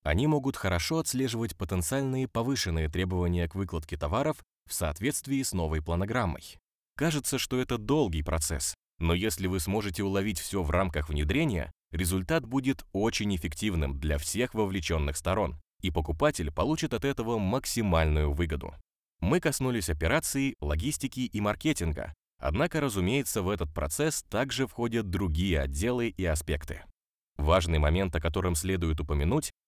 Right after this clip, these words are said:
это ценообразование. Ценообразование тесно связано с планограммой, потому что нам нужно четко определить, что мы хотим донести до покупателя. Какие товары будут на первой странице, на первой полке?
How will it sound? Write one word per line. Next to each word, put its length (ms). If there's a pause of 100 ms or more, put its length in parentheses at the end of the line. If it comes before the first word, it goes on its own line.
(100)
это 340
ценообразование. 1200 (300)
Ценообразование 1080
тесно 440
связано 400
с 60
планограммой, 680 (240)
потому 280
что 160
нам 220
нужно 320
четко 480
определить, 580 (220)
что 240
мы 120
хотим 420
донести 420
до 120
покупателя. 720 (320)
Какие 340
товары 380
будут 340
на 180
первой 400
странице, 680 (240)
на 260
первой 420
полке? 480